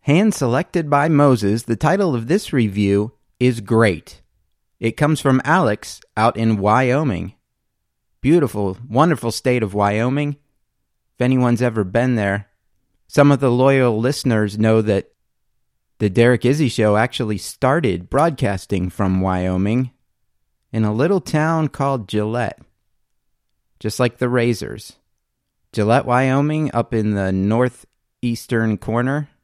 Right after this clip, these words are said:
If you ever get a chance to visit Wyoming, most of the tourists like to check out the western side with Yellowstone Park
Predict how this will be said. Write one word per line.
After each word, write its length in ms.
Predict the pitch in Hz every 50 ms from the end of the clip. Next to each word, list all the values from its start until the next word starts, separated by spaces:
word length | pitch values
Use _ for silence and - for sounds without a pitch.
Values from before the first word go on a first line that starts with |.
| _ _ _ _ _ _ _ _ _ _ -
If 160 | 113 110 -
you 120 | 120 117 117
ever 160 | 131 143 156
get 180 | 127 156 160
a 60 | 151 131
chance 380 | - - 160 165 165 - -
to 100 | - 117
visit 340 | 107 117 170 190 170 160 -
Wyoming, 580 | 101 110 101 101 101 101 101 101 107 117 120 113
most 280 | 104 113 - - -
of 40 | 113
the 100 | 107 104
tourists 440 | - - 127 120 113 107 104 - -
like 200 | 98 101 101 -
to 100 | - 98
check 260 | - - 107 104 -
out 240 | 98 92 104 - -
the 100 | - 95
western 520 | 90 110 123 143 - - - 110 101 101
side 500 | 90 - - 95 90 95 95 95 101 110 - _ _ _ _ _ _ _ _ _ _ _ _ _
with 200 | - 101 95 -
Yellowstone 760 | - 104 107 113 110 110 107 - - - 113 110 107 107 104
Park 500 | 101 - 107 107 113 120 131 - - -